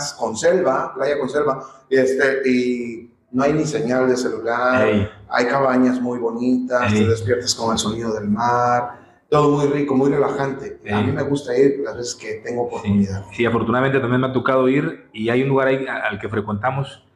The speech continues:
Speaker 2: creo que es Costa de Oro, no me acuerdo cómo se llama el lugar, pero
Speaker 1: Sí.
Speaker 2: muy bonito. Oye, entonces, ¿naciste ahí y hasta qué edad estuviste ahí? ¿Cómo fue que llegaste a Veracruz? ¿Tus papás a qué se dedicaban?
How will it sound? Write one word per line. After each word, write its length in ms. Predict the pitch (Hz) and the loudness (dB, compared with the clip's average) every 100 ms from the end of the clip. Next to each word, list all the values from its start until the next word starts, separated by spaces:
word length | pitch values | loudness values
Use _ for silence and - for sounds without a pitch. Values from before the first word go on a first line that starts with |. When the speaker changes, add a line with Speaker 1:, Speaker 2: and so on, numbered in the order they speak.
| _ _ | _ _
Speaker 2:
creo 120 | 139 135 | 0 0
que 80 | |
es 80 | 139 | 0
Costa 320 | 151 135 147 | 0 -2 0
de 80 | 113 | 2
Oro, 180 | 98 107 | 4 2
no 80 | 113 | -2
me 60 | |
acuerdo 180 | 117 120 | -2 -4
cómo 120 | 117 113 | -4 -4
se 60 | |
llama 100 | 123 | -2
el 60 | 104 | -2
lugar, 300 | 95 104 - - - _ - | -2 -4 -8 -20 -20 _ 0
pero 140 | 123 | 2
Speaker 1:
Sí. 40 | 131 | 4
Speaker 2:
muy 100 | 131 | 4
bonito. 300 | 107 - - | 2 -2 -4
Oye, 140 | 143 143 | -2 0
entonces, 480 | 160 165 185 - | 2 2 0 -2
¿naciste 460 | - 131 160 170 175 | -2 0 0 2 2
ahí 320 | 156 190 214 | 2 2 0
y 80 | 131 | -2
hasta 220 | - 135 | -4 -4
qué 80 | 147 | -2
edad 140 | 147 147 | -2 -4
estuviste 360 | 135 135 131 | -8 -8 -6
ahí? 420 | 131 147 156 156 - _ _ _ | -4 -4 -6 -10 -20 _ _ _
¿Cómo 200 | - 135 | -2 0
fue 80 | 139 | 2
que 80 | 143 | 2
llegaste 240 | 123 131 127 | 2 2 0
a 40 | |
Veracruz? 500 | 110 - 131 151 - | 0 0 0 0 0
¿Tus 120 | 113 | -2
papás 300 | 110 - 127 | -2 -2 -4
a 80 | - | -6
qué 60 | - | -6
se 100 | 117 | -2
dedicaban? 760 | 101 123 143 139 123 120 | -2 0 2 2 0 -6